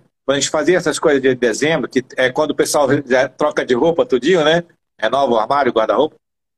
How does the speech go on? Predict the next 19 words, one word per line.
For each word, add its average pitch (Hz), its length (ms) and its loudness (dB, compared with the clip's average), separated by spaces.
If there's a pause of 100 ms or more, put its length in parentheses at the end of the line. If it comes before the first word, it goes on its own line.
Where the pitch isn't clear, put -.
(640)
A - 80 -16
gente 117 200 -6 (140)
arrecadava 135 460 -2
muito. 139 400 -4 (1080)
E 170 1000 4 (2500)
geralmente 175 600 0
em 151 40 2
janeiro 135 520 0 (800)
acontecia 147 560 0
alguma 135 320 0
ala-, 117 520 2
a-, 117 300 -4
a-, 117 140 -4
enchente, 139 680 -2
alagação 127 920 0
e 107 120 2
outras 113 320 -2
coisas 123 400 0
lá, 135 400 0